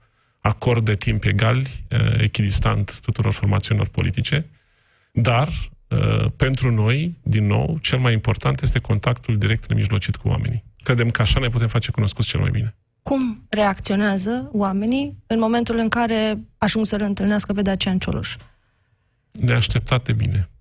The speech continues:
Speaker 1: Nu știu dacă ați văzut, uh, acele imagini de la Roșiori, uh, când s-a dus, uh, în, uh, ceea ce s-ar putea numi fieful actualei puteri,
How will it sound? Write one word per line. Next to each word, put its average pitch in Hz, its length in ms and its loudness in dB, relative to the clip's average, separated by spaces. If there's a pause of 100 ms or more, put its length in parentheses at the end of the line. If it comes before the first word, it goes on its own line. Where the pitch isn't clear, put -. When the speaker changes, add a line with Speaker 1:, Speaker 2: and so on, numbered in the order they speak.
(720)
Speaker 1:
Nu 117 100 0
știu - 180 0
dacă 110 180 0
ați 101 140 2
văzut, 104 360 0
uh, 101 80 2 (220)
acele 104 340 0
imagini 104 420 2
de 95 60 2
la 92 120 2
Roșiori, 95 540 0 (1120)
uh, 95 680 4
când 104 160 0
s-a 101 120 2
dus, 107 380 2
uh, 95 460 2
în, 98 200 2
uh, 95 300 4 (840)
ceea 113 140 2
ce - 100 -2
s-ar 107 120 4
putea 107 240 2
numi 104 300 2
fieful 98 760 -2 (120)
actualei 104 380 0
puteri, - 400 -2